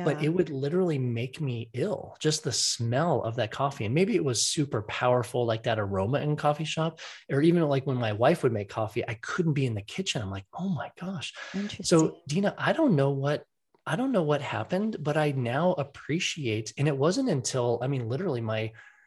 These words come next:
Speaker 1: early to mid forties where I started to actually, I was okay with the aroma, not the
Speaker 2: Okay.
Speaker 1: taste yet, just the
Speaker 2: Just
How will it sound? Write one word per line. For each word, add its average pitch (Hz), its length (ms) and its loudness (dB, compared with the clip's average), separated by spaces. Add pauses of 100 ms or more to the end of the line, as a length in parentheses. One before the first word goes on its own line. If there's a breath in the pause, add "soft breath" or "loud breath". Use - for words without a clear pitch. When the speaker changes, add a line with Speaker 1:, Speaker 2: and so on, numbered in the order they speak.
(840 soft breath)
Speaker 1:
early 165 880 4
to 143 120 -4
mid 135 400 -2
forties 117 920 -4
where 131 180 -2
I 131 140 0
started 139 500 -2
to 139 140 -6
actually, 120 880 -2
I 131 40 -2
was 120 160 -2
okay 120 600 -2
with 185 260 -2
the 117 140 -4
aroma, 110 680 0 (400)
not 165 220 2
the 254 80 0
Speaker 2:
Okay. - 60 -6
Speaker 1:
taste 220 400 0
yet, - 220 -2
just 175 220 0
the 220 120 -6
Speaker 2:
Just 113 160 0